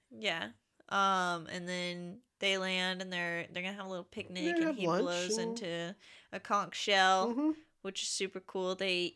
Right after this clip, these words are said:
Speaker 1: eat those sandwich rice things.
Speaker 2: Yep.
Speaker 1: which I really wanna try.
Speaker 2: They're s-, they look so good.
Speaker 1: Ugh.
Speaker 2: Yeah.
Speaker 1: Why do we have
Speaker 2: I
Speaker 1: to
Speaker 2: love Hawaiian food. There's no Hawaiian food places where we live.
Speaker 1: No.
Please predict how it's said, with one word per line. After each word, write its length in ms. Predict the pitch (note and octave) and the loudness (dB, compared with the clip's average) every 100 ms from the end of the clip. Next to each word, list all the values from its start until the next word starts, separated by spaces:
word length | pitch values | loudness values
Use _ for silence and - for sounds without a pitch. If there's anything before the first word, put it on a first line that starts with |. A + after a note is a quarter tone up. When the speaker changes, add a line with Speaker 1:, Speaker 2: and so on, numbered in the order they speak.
| - | -6
Speaker 1:
eat 280 | G#3+ G3+ - | -6 -4 -2
those 280 | F3+ F#3 | -2 -2
sandwich 600 | - F#3 F#3 F3+ F3+ - - | -4 -2 -2 -4 -6 -6 0
rice 300 | D#3+ F#3 - | 2 2 -2
things. 400 | F#3+ F3+ F#3 F3 | -6 -8 -2 4
Speaker 2:
Yep. 140 | E3 E3+ - _ _ | 4 2 -8 _ _
Speaker 1:
which 140 | - - - | -20 -18 -12
I 80 | G#3+ A3 | -12 -12
really 200 | C#4 D4+ | -10 -10
wanna 260 | A#3+ A3+ F#3+ | -12 -12 -12
try. 540 | - - - E4 G#3+ | -12 -14 -16 -12 -6
Speaker 2:
They're 80 | D3+ | -4
s-, 180 | C#3 - - | -4 -8 -2
they 140 | E3+ | 2
look 240 | D#3 C#3 - | 2 0 -6
so 300 | - C3+ A#2+ | -6 -4 -4
good. 280 | A#2+ A#2 B2 - - | -6 -6 -8 -10 -6
Speaker 1:
Ugh. 540 | A#3 B3 F4+ F4 A#3 - | 0 2 2 0 -2 -4
Speaker 2:
Yeah. 300 | D3+ D3+ C#3 C3+ - _ _ _ _ _ _ _ - _ _ _ _ | 0 2 2 0 -8 _ _ _ _ _ _ _ -20 _ _ _ _
Speaker 1:
Why 100 | A#3 | -12
do 80 | A#3 | -6
we 60 | A3+ | -4
have 80 | G3+ | -2
Speaker 2:
I 40 | |
Speaker 1:
to 60 | D#3+ | 0
Speaker 2:
love 120 | D3+ - | 0 -2
Hawaiian 420 | D3+ C3 B2+ B2+ | -2 -2 -4 -6
food. 240 | C3+ B2+ C3 - - - | -6 -8 -10 -18 -12 2
There's 180 | G3+ F3 | 2 4
no 160 | E3+ E3+ | 2 2
Hawaiian 460 | E3 C#3+ D3 D3 | 2 0 -2 -2
food 380 | C3+ C3 B2+ B2 - | -4 -4 -4 -8 -10
places 360 | - C3+ C3+ C3 | -6 -4 -4 -4
where 140 | C3 | -4
we 120 | B2 | -4
live. 420 | B2 A#2 B2+ D3 - | -6 -4 -4 -6 -8
Speaker 1:
No. 80 | F#3+ | -14